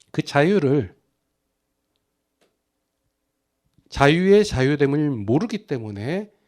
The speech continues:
마치 자유하지 않은 것처럼, 마치 억압된 삶을 살 것처럼 그 자유의 권리를 누리지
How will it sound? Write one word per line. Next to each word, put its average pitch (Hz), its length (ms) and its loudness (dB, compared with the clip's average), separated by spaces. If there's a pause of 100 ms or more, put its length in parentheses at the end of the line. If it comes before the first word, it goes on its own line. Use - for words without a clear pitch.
(800)
마치 160 840 -6 (220)
자유하지 135 560 0
않은 120 220 -4
것처럼, 107 500 -12 (100)
마치 131 680 -10 (260)
억압된 170 920 -4
삶을 131 340 -6
살 127 180 -10
것처럼 107 500 -12 (600)
그 180 180 2
자유의 156 540 -2
권리를 123 640 -6 (400)
누리지 196 760 -8